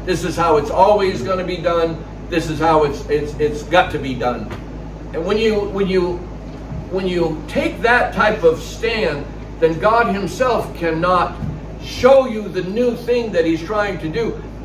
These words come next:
And if I understand the scripture cor-, correctly, God always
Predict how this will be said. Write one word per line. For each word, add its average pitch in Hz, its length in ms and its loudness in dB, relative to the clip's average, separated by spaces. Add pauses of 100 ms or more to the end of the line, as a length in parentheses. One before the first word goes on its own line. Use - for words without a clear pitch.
And 165 220 6
if 160 140 4
I 214 180 6
understand 208 520 0
the 165 80 -2
scripture 202 400 0
cor-, 156 280 -2
correctly, 151 600 0 (520)
God 262 300 6
always 226 720 2